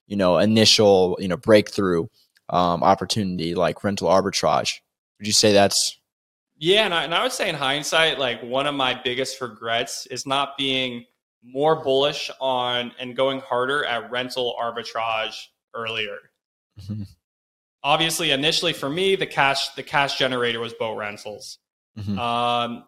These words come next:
Speaker 2: and then from there, it kind of transitioned into Airbnbs. And, you know, obviously that was me and my specific walk.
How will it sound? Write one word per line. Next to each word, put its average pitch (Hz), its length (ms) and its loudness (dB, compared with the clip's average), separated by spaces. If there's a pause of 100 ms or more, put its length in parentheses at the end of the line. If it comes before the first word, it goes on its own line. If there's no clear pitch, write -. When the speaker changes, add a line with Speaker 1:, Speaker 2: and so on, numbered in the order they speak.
Speaker 2:
and 127 140 -10
then 120 180 -6
from 123 220 -8
there, 190 320 2
it 151 160 -4
kind 151 160 2
of 135 100 -4
transitioned 127 720 -6
into 120 480 -12 (100)
Airbnbs. 123 920 -6 (440)
And, 160 280 0
you 220 60 2
know, 196 300 2 (520)
obviously 160 360 0
that 139 140 4
was 139 160 0
me 131 300 2
and 127 80 -2
my 120 160 0
specific - 540 -6
walk. 110 500 -2